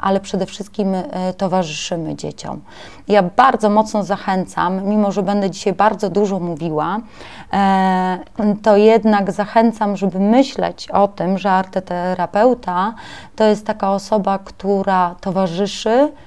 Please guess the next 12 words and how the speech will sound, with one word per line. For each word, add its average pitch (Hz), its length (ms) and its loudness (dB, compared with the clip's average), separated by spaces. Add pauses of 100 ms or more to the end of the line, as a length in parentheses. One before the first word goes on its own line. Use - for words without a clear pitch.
(200)
mniej 208 380 4
mówi, 226 640 4 (340)
e, 202 120 -2
jest 196 300 6
blisko 196 440 -4
dzieci, 254 640 4 (400)
e, 214 680 2 (220)
ale 214 680 4
wspiera, 247 640 2 (280)
a 214 60 0
nie 220 160 2
instruuje. 165 800 -4